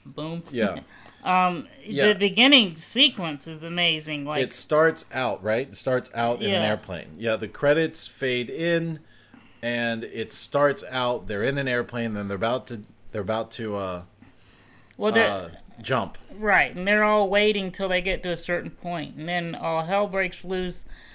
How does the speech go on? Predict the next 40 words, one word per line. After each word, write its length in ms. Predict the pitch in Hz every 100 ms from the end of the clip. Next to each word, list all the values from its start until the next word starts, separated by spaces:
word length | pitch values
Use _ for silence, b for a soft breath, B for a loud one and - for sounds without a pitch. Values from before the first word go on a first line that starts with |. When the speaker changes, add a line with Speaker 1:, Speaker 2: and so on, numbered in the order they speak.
| B B
Speaker 1:
and 400 | 156 170 165 160
the 40 | 160
plane 360 | - 185 190
starts 420 | - 185 175 170
coming 380 | - 185 180 175
apart 440 | 165 - 175 170 -
in 120 | 160
the 180 | 156 -
air. 400 | 214 220 214 190
They're 140 | 190
like, 240 | 180 175 185
"Ah, 280 | 240 214
screw 360 | 208 - 240 233
it, 80 | 156
everybody 420 | 185 208 214 202
get 180 | 202 214
out 180 | 196 180
now." 300 | 196 175 - b b b b b b -
Speaker 2:
So, 680 | - - 131 123 120 117 -
Speaker 1:
Um, 40 | 120
Speaker 2:
here's 300 | 156 156 131
the, 480 | 123 110 101 95 - - _
here's 280 | 143 147 127
the 100 | 117
little 360 | 120 113 101
story 460 | 87 - - 113 104
synopsis. 720 | - 92 90 82 - - - - b b b b _
A 60 | 117
little 300 | 139 180 170
squad 380 | - 135 127
of 60 | 120
American 420 | 101 107 117 117
soldiers 500 | 104 104 101 98 98
find 280 | - 98 92
horror 340 | 85 110 107 90
behind 400 | 87 95 90 -
enemy 320 | 113 117 107
lines 340 | 98 92 90
on 120 | 90
the 120 | 87